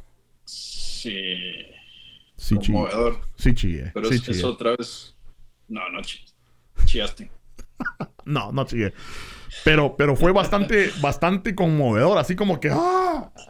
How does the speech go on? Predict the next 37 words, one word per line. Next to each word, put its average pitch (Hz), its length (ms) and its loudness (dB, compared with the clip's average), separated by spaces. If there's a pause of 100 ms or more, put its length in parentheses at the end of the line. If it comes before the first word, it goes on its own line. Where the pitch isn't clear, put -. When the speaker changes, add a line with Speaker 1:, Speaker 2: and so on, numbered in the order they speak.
(340)
Speaker 1:
Se - 140 -14
te 104 140 -6
cortó 113 340 -2
la 143 100 2
voz, 139 280 -2
por 117 120 -6
lo 110 80 -10
menos. 127 340 -10
Speaker 2:
Ajá. 123 420 0 (280)
Este, 143 420 2
porque 139 460 2
Sansa 175 800 -2
no 175 200 2
dice 247 220 0
nada. 320 540 -4 (160)
Se 151 160 -4
le 143 120 0
deja 185 300 -2
ir 233 100 0
y 247 60 0
lo 180 140 0
abraza. 180 560 -4 (640)
Speaker 1:
Sí. - 120 -10
Speaker 2:
¿Verdad? 151 340 -4 (340)
Y 170 160 4
entonces 196 340 2
ahí 196 140 4
yo 214 120 4
creo 240 200 -2
que 214 80 -4
podemos 180 440 -2
ver 202 460 0 (1700)
un 202 200 2
perdón 190 360 0
para 185 200 0
Theon 214 340 0
ya, 233 240 2